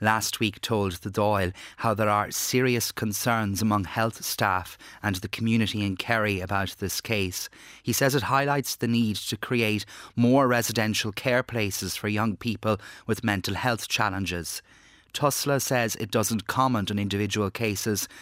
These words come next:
but its C E O Kate Duggan told Claire Byrne this morning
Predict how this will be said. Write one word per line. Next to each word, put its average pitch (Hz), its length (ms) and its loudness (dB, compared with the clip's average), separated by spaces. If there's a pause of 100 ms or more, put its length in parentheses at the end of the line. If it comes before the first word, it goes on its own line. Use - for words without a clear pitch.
(240)
but 117 100 4
its 117 140 2
C 143 340 0
E 131 60 4
O 127 160 4
Kate 120 400 -2
Duggan 110 420 2
told 104 320 0
Claire 110 300 0
Byrne 117 340 2
this 107 240 0
morning 107 380 2